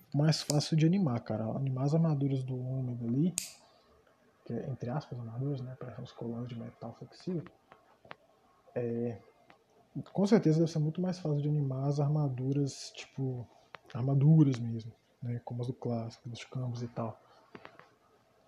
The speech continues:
Do jeito que elas são. Porque elas são muito mais simples ali no Ômega, né? Eu acho que talvez seja por isso. Eu acho que, tipo, eu não sei se chegou a ter alguma declaração referente a isso, mas eu acho que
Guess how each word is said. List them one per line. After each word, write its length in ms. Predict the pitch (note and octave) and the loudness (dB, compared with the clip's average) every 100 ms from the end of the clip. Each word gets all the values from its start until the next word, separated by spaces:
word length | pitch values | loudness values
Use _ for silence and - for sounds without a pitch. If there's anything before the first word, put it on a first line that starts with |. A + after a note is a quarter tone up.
| _ | _
Do 120 | E3 A#2+ | -2 0
jeito 200 | A#2+ A#2+ | -2 -2
que 80 | |
elas 160 | B2 A#2 | -4 -4
são. 280 | - A#2 A2 - _ _ _ - _ - | -6 -8 -8 -16 _ _ _ -20 _ -20
Porque 520 | - - D3 E3+ F3 - _ _ | -20 -2 2 4 2 -2 _ _
elas 140 | A#3+ | 0
são 160 | D4 B3 | 4 4
muito 280 | A#3 F4 G4+ | 6 4 2
mais 140 | - | -2
simples 400 | - B2+ A2 G#2+ | -2 -6 -4 -4
ali 140 | A2 | -6
no 180 | A2 A2 | -8 -10
Ômega, 240 | A2+ A#2 A#2+ | -10 -8 -4
né? 160 | D3+ - _ _ _ _ _ _ _ _ _ _ - | -6 -6 _ _ _ _ _ _ _ _ _ _ -8
Eu 100 | B2 | -4
acho 140 | - | -2
que 140 | - - _ _ _ _ - | -4 -6 _ _ _ _ 0
talvez 260 | G3+ C#3+ | 2 4
seja 160 | D#3+ D#3+ | 2 0
por 180 | D#3 F3 | 2 0
isso. 200 | B2+ - | 0 -2
Eu 80 | A#2+ | -4
acho 200 | A#2 - | -6 -10
que, 80 | |
tipo, 220 | - - C3 | -18 -12 -8
eu 100 | D3 | -2
não 120 | D3+ | -2
sei 140 | C#3+ | -2
se 220 | C#3 - | -6 -6
chegou 320 | C3 - C3 B2 | -6 -6 -6 -6
a 40 | |
ter 180 | - B2 | -4 -6
alguma 220 | A#2+ A#2+ | -4 -4
declaração 520 | B2+ A#2+ A#2 A#2 B2+ | -4 -2 -2 -4 -4
referente 480 | B2 - A#2+ A#2+ - | -4 -4 -6 -4 -4
a 100 | A#2+ | -2
isso, 460 | A#2 D3+ - - F3+ - - - - - - _ | -2 -2 -4 -6 -6 -8 -10 -10 -10 -16 -20 _
mas 380 | C3 A#2+ C#3+ - D3 | -8 -2 -2 -2 -4
eu 180 | C#3 | -4
acho 340 | C3 C#3 - D#3 | -2 -4 -6 -8
que 460 | - E3 E3 E3+ | -2 0 0 -2